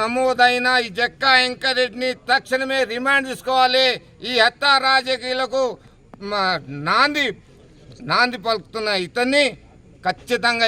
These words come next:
ఇసుంటి దుర్మార్గులు మాకొద్దు, వీళ్ళని తొలగించాల్సిన అవసరం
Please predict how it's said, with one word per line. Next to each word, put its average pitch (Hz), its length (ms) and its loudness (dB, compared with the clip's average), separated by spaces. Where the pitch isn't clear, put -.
ఇసుంటి 233 320 -6
దుర్మార్గులు 208 520 0
మాకొద్దు, 202 440 4
వీళ్ళని 180 260 -8
తొలగించాల్సిన 180 760 -10
అవసరం 165 260 -12